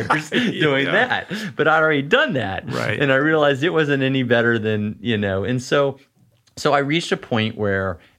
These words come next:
Speaker 1: um, and there's this, this, this amazing teacher who I, I love named Sadhguru. I don't know if you know
Speaker 2: Yeah, I
Speaker 1: Sadhguru.
Speaker 2: do. Uh-huh.
Speaker 1: But we got to spend some time together. We have a very shared passion for golf, and
Speaker 2: Mm-hmm.
Speaker 1: we've golfed together, and he's stayed at my house in Wyoming. And,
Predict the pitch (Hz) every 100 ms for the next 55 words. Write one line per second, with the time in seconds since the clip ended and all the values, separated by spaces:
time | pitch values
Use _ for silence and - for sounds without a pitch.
0 | - 113 107 131 160 139 127 - - 127
1 | 123 104 - - 113 - 117 117 120 107
2 | 101 92 98 98 95 92 92 92 - -
3 | 95 90 90 87 90 90 104 92 82 92
4 | 90 90 90 90 90 - 87 113 120 104
5 | 98 107 101 - 196 123 107 113 104 151
6 | 165 123 113 117 95 92 104 95 95 85
7 | 92 90 95 85 85 98 92 90 - 117
8 | - 104 98 82 90 87 90 82 87 92
9 | 87 - 107 90 92 104 104 92 90 90
10 | 92 90 90 90 90 80 - - 104 95
11 | 90 90 90 92 - 87 104 98 90 90
12 | 90 87 85 85